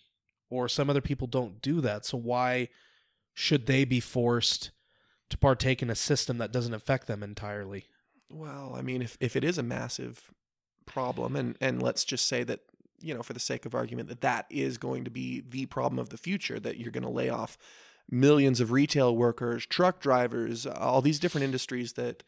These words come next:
Speaker 2: that that's going to affect, you're gonna have massive layoffs. And so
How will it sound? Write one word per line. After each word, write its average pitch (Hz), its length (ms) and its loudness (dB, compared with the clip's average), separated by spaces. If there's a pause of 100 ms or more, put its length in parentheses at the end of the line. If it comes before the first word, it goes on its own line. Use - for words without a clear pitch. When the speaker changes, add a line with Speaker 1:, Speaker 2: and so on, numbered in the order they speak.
(400)
Speaker 2:
that 123 200 -2
that's 135 260 0
going 123 220 -2
to 127 120 -4
affect, 143 520 -2 (420)
you're 147 160 0
gonna 190 140 2
have 143 160 4
massive 123 420 -2
layoffs. 147 500 -4
And 120 120 -10
so 120 320 0